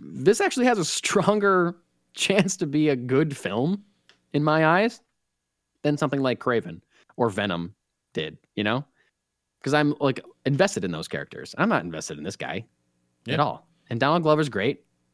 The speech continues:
Speaker 1: He doesn't really attach himself to stuff that's bad. So, I don't know. We'll see. But yeah, Hypno Hustler.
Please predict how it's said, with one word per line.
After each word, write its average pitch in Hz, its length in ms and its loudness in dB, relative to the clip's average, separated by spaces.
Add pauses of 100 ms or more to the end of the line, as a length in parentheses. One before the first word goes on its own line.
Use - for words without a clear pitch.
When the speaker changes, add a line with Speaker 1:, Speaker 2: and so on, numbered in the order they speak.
(160)
Speaker 1:
He 135 140 0
doesn't 156 240 2
really 143 160 2
attach 123 260 0
himself 117 280 -4
to 110 60 -8
stuff 104 200 -4
that's - 120 -20
bad. 92 300 -8 (1160)
So, 107 440 -2 (500)
I 104 100 -4
don't 131 80 -2
know. 156 140 -2 (180)
We'll 120 120 -4
see. 143 280 -4 (720)
But 127 80 -4
yeah, 143 100 4
Hypno 165 300 0
Hustler. 104 500 -2